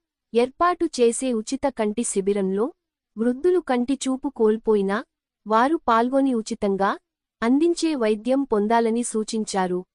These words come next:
వృద్ధులు, మహిళలు చూపు కోల్పోయిన బాధితులు ఎక్కువ సంఖ్యలో పాల్గొనడంతో కంటి శిబిరానికి విశేష స్పందన లభించింది.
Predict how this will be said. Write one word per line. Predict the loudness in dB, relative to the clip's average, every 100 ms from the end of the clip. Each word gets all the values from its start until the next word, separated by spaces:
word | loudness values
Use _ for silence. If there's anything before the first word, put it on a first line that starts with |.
| _ _ -4
వృద్ధులు, | 0 0 2 0 0 -4 _ _ -8
మహిళలు | -4 0 0 2
చూపు | 0 0 -2 -2 -2
కోల్పోయిన | 2 2 2 0 2 0
బాధితులు | 0 0 -2 -2 -2 -2 -4 _ _ _ -2
ఎక్కువ | -2 0 0
సంఖ్యలో | 0 0 -2 -2 -2 -2 -4 _ _ _ 0
పాల్గొనడంతో | 2 2 2 0 2 0 0 0
కంటి | 0 -2 -2
శిబిరానికి | -4 -2 -2 0 0 -2 -2 -4 -6 _ _ _ -4
విశేష | -2 2 0 0
స్పందన | -4 -2 0 2 2
లభించింది. | 2 0 -2 -4 -4 -2 -2 -6